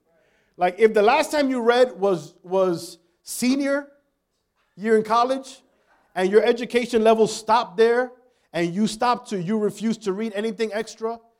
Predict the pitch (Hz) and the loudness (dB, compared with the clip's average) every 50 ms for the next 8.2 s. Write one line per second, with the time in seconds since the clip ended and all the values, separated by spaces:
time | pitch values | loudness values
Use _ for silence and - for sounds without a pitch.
0 | _ _ _ _ - 143 202 226 233 220 - - 233 233 214 190 131 - _ _ | _ _ _ _ -12 -6 -4 -4 -4 -6 -8 -8 -8 -6 -6 -6 -8 -10 _ _
1 | _ _ _ _ _ _ _ _ _ _ _ _ _ _ _ _ - 202 208 208 | _ _ _ _ _ _ _ _ _ _ _ _ _ _ _ _ -6 -4 -4 -4
2 | 196 - 233 226 214 - 240 220 - 214 196 185 185 - 240 196 214 214 - 202 | -4 -4 -6 -6 -4 -4 -6 -4 -2 -2 -4 -2 -2 -6 -8 -8 -8 -10 -6 -6
3 | 175 - - - 113 92 - - - _ _ _ _ _ _ _ _ _ _ _ | -6 -6 -8 -16 -18 -20 -20 -20 -20 _ _ _ _ _ _ _ _ _ _ _
4 | _ _ _ _ _ - 226 254 226 240 247 214 180 160 233 247 294 302 294 302 | _ _ _ _ _ 0 2 2 2 4 2 2 2 4 2 4 6 4 4 2
5 | 294 285 247 233 269 247 202 214 247 247 240 - 233 254 294 320 330 311 302 330 | 0 -2 -2 -4 -4 -6 -4 -4 -4 -4 -2 0 2 4 6 6 6 6 6 4
6 | 294 - - 302 285 277 277 294 285 285 285 311 302 285 269 233 180 185 254 285 | 4 4 2 0 0 2 2 0 0 0 2 2 4 4 4 2 0 -2 -2 2
7 | 277 247 233 220 240 294 330 320 - - 254 226 208 196 - - 202 175 147 131 | 4 6 6 6 4 4 2 0 -2 -4 -2 -2 -2 -2 -2 0 0 0 0 -2
8 | 113 92 - _ | -6 -18 -20 _